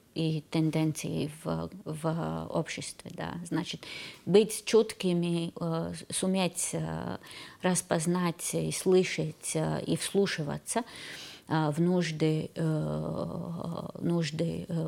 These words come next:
общества. Ну, а, конечно, там, э, умение, э, руководить и познание сферы —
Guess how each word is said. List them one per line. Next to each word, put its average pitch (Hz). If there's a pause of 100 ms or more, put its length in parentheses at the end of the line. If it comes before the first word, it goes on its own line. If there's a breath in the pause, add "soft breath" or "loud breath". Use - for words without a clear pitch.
общества. 269 (680 loud breath)
Ну, 254
а, 240
конечно, 214
там, 165
э, 160
умение, 175
э, 160
руководить 165
и 160
познание 160
сферы — 190